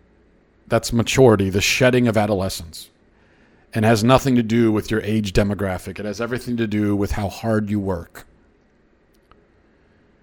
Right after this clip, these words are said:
And so many people see the time before they have a spouse and, and a child, they see that as an opportunity to relax and party. And meanwhile, the ambitious ones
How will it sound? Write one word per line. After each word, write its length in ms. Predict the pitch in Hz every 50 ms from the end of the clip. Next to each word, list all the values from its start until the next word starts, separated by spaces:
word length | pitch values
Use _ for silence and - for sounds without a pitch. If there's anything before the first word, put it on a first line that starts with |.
| _ _ _ _ _ _ _ _ _ -
And 160 | 123 123 117
so 180 | - - 170 175
many 220 | 175 180 175 170
people 320 | - - 190 - - 143 123
see 380 | - - - 165 185 180 175
the 100 | 147 147
time 640 | 143 - - 156 156 160 160 160 151 147 147 147 127
before 320 | 117 - - - 160 156
they 80 | 143 135
have 140 | 139 143 123
a 40 | 117
spouse 520 | - - - 147 147 147 147 143 - -
and, 180 | 127 120 110 123
and 160 | 120 117 117
a 60 | 113
child, 500 | - - 151 160 160 147 143 139 - - - - - _ -
they 120 | - 131 127
see 180 | - - 185
that 120 | 160 170 165
as 140 | 156 147
an 60 | 147 151
opportunity 560 | 147 139 143 131 - 170 170 156 147 147 139
to 140 | - 127 117
relax 500 | 117 120 143 156 170 165 156 - - -
and 160 | 113 101 -
party. 480 | - - 160 156 156 160 160 147 151 - _ _ _ _ _ _ _ _ -
And 180 | 131 131 139
meanwhile, 400 | 165 190 208 196 185 165 160 151
the 160 | 135 139 135
ambitious 640 | 139 131 123 120 - 170 196 - - 240 190 - -
ones 480 | 117 113 104 101 107 113 127 123 127